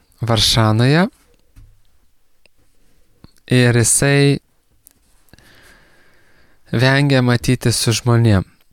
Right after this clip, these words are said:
Aš galvoju,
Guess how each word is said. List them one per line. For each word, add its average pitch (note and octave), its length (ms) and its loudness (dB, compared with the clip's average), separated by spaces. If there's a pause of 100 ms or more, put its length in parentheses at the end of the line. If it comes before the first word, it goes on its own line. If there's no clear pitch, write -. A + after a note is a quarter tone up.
(4000)
Aš A2+ 240 2
galvoju, G#2+ 600 0